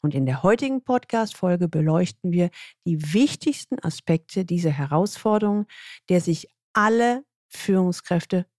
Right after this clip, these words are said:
stellen müssen. Wichtig ist, dass es dabei egal ist, ob Sie Geschäftsführer, Vorstand, C-Level oder Scrum Master sind. Besonders in Krisen, wenn es eigentlich darauf ankommt, scheint das kreative Denken auf der Strecke zu bleiben.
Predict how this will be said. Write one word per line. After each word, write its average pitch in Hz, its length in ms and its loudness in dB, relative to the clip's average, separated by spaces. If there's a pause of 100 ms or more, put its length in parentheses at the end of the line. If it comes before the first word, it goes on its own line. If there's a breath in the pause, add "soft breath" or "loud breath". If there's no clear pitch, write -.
stellen 147 400 0
müssen. - 300 -12 (840 loud breath)
Wichtig 233 640 0
ist, - 320 -4
dass 196 160 0
es 185 140 -6
dabei 185 340 0
egal 226 640 0
ist, - 280 -6
ob - 160 -2
Sie 190 140 -4
Geschäftsführer, 185 800 -2
Vorstand, 185 560 -2
C-Level 220 580 0
oder 247 200 4
Scrum 240 360 0
Master - 380 -6
sind. - 380 -18 (260)
Besonders 262 540 2
in 254 240 -2
Krisen, 269 600 0 (360 loud breath)
wenn 202 120 2
es - 160 0 (100)
eigentlich 294 600 2
darauf 214 420 0
ankommt, 202 640 -4 (280 loud breath)
scheint 233 440 2
das 175 160 -4
kreative 208 640 0
Denken 180 420 -2
auf 151 160 -4
der 165 140 -4
Strecke - 480 -8
zu - 160 -16
bleiben. - 380 -18